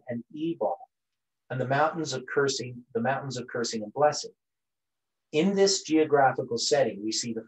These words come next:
final end of the papacy set forth symbolically in Daniel eleven, verse forty-five. The biblical history of these locations is abundant with information,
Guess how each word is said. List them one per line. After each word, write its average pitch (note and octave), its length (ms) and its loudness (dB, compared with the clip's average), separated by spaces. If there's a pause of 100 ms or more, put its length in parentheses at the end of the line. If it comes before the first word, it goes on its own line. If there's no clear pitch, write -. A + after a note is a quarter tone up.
final D#3+ 440 2
end A2+ 200 -2
of G#2 100 -6
the A2+ 60 -12
papacy - 600 -4
set - 380 -2
forth A2+ 280 4
symbolically C3 840 2 (140)
in A2+ 100 -2
Daniel G#2+ 540 -4
eleven, A2 360 -6 (100)
verse - 280 -8
forty-five. - 580 -4 (840)
The - 60 -14
biblical E3+ 440 4
history D3+ 500 2
of C3+ 200 4
these C#3 240 -4
locations C#3 800 -4
is A2+ 180 -4
abundant A#2 540 0 (120)
with A2+ 180 -4
information, A#2 760 0